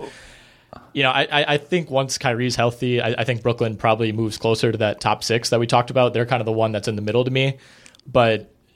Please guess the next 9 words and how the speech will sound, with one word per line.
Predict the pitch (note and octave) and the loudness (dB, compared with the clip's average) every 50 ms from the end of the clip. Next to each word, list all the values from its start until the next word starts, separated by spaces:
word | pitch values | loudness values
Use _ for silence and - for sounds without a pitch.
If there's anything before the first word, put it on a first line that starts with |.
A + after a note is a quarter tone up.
| _ - | _ -10
I | - C#3 C3+ | -6 -4 -4
mean, | B2+ B2 A#2+ - | -4 -4 -4 -4
any | - D#3 E3+ E3+ | -4 -2 0 0
order | D3+ D3 C3 C3+ C3+ B2+ B2 A2+ | 0 0 0 0 0 2 2 2
of | A2 G#2+ G#2+ G#2 A#2+ | 0 0 -2 -2 -4
Orlando, | A#2 A2+ A2+ A#2 A#2 A2+ A2 | -2 -2 -2 -2 -2 -2 -4
Detroit, | A2+ A2 - - A#2+ A2 A2 - | -6 -6 -4 -2 -2 -2 -2 -2
Charlotte, | - A#2+ A2 G#2+ G#2+ G#2+ G#2+ - | 0 2 2 2 2 2 0 -2
Chicago, | - - - - G#2+ G#2 G#2 G#2+ G#2+ G2+ G2 F#2+ - | -4 -6 -4 -2 0 0 0 0 -2 -4 -4 -6 -10